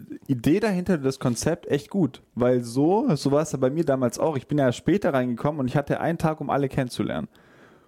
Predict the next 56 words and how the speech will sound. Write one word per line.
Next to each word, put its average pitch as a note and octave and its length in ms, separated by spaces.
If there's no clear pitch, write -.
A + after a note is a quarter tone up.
Und B2+ 160
dann C3+ 140
bist E3+ 260
du, F3+ 80
so C#3 140
dumm C#3+ 160
sich's C3+ 160
anhört, C#3 280
viel E3 220
fokussierter. A#2+ 880
Weil A#2 140
du B2 80
lebst D3 320
nicht C3+ 100
in C3 80
den A#2+ 140
Tag A#2 280
rein C#3+ 220
und B2 80
hast A#2 200
so, A#2+ 60
„Ja, C3+ 220
jetzt B2 180
bin A#2+ 120
ich A#2 100
mal A#2+ 140
hier C#3+ 160
verkappelt B2+ 480
und A#2 120
schau A#2+ 140
mal, A#2+ 160
wie A2+ 80
sich A2 140
das A2+ 100
entwickelt.“ A#2 500
Sondern B2 300
du A#2 80
musst C#3+ 320
eigentlich C#3 240
quasi C3 320
wirklich C3+ 260
Gas E3+ 380
geben, B2+ 260
weil A#2 140
die A#2+ 80
Jungs D3+ 280
haben C3 180
ja C3 200
auch A#2+ 320
sehr C3 240
begrenzt C#3+ 540
nur A#2 120
Zeit, C#3 440
die A#2 60
Frauen A#2 240
kennenzulernen. - 480